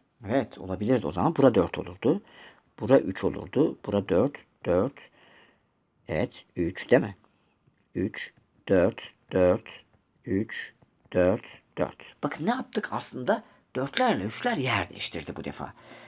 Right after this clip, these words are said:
E peki o durumda ne olur? Bakalım. Yine beş, beş, onumuz var. Tamam. Peki kaç tane dört oldu bu defa? Az önce hatırlarsanız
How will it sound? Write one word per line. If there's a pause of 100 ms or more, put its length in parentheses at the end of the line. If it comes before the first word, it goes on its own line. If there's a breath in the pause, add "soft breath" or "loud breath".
(140 loud breath)
E
peki
o
durumda
ne
olur?
Bakalım. (600 soft breath)
Yine
beş,
beş,
onumuz
var.
Tamam. (440 loud breath)
Peki (260 loud breath)
kaç
tane
dört
oldu
bu
defa? (440 loud breath)
Az
önce
hatırlarsanız